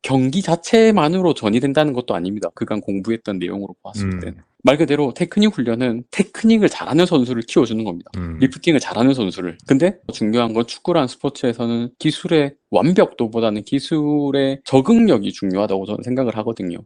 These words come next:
Speaker 2: 예.
Speaker 1: 그리고 대표님께서도 해외 출장을 자주 가시니까 가서 보면 영어를 모국어로 쓰지 않는 국가에서 온 친구들도 영어를 꽤 잘해요.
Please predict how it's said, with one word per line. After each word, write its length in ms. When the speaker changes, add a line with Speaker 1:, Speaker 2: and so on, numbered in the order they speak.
Speaker 2:
예. 260
Speaker 1:
그리고 140
대표님께서도 960
해외 220
출장을 400
자주 220
가시니까 840
가서 340
보면 380
영어를 380
모국어로 500
쓰지 320
않는 340
국가에서 540
온 100
친구들도 540
영어를 380
꽤 100
잘해요. 380